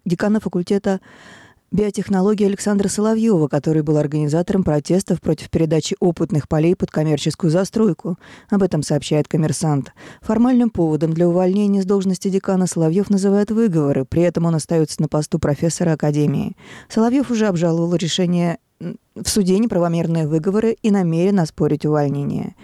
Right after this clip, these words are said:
Весной позапрошлого года правительство России приняло решение передать сто один гектар опытных земель Московской сельскохозяйственной академии имени Тимирязева под многоэтажную застройку. Преподаватели академии, её выпускники и студенты проводили акции протеста, требуя отмены этого решения.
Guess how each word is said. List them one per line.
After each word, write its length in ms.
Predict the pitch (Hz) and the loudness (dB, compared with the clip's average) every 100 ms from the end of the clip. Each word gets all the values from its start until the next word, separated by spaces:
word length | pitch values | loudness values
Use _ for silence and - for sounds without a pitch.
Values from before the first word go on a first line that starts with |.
| - - - - | -20 -20 -20 -2
Весной 320 | 202 208 262 | 0 2 0
позапрошлого 680 | 254 240 226 247 - 233 240 | 2 0 0 0 0 0 2
года 280 | 233 226 165 | 2 2 0
правительство 600 | 160 156 160 151 - 160 | 0 -2 -2 -6 -2 0
России 340 | 156 - 214 | 0 0 -2
приняло 380 | 208 196 190 180 | 0 2 4 2
решение 420 | 175 - 190 190 | 0 0 0 0
передать 380 | 180 180 175 175 | 0 0 0 -2
сто 160 | - 180 | 0 0
один 260 | 160 156 | 2 2
гектар 400 | 156 147 - 175 | 0 -2 -2 0
опытных 400 | 165 - - 151 | 0 -2 -4 -2
земель 300 | 139 156 185 | -2 0 0
Московской 480 | 190 151 - 156 175 | 0 -2 -4 -8 -8
сельскохозяйственной 840 | - 151 165 160 165 147 - 151 | -10 -10 -4 0 0 0 -2 -2
академии 460 | 147 147 170 196 196 | 0 0 2 2 2
имени 240 | 196 190 | 2 0
Тимирязева 580 | 185 190 185 180 180 180 - - - - | 0 0 2 2 2 -2 -2 -16 -16 0
под 180 | 185 220 | 2 4
многоэтажную 680 | 202 156 143 156 156 160 | 2 2 0 0 0 0
застройку. 720 | 151 143 - 151 147 - 151 - - - - | 0 -2 0 0 0 -2 -6 -6 -20 -20 -6
Преподаватели 580 | 220 226 233 247 247 196 | -2 0 2 2 2 2
академии, 540 | 175 165 156 202 226 | 2 0 0 2 4
её 160 | 196 160 | 4 0
выпускники 500 | 156 - - 165 170 | -2 -6 -4 -2 -2
и 40 | |
студенты 560 | 147 160 147 175 214 226 | -2 -4 0 0 2 0
проводили 440 | 202 185 170 170 | 0 0 0 0
акции 300 | 147 147 - | 0 -2 -6
протеста, 560 | 165 151 156 151 - 156 | -2 -2 0 -4 -2 -4
требуя 360 | - 170 156 156 | 0 0 2 0
отмены 520 | 196 - 160 156 151 | -2 -2 -2 0 -2
этого 420 | - 165 160 147 | -2 -6 -2 0
решения. 640 | 151 - 165 139 139 143 | 0 -2 -2 0 -2 -4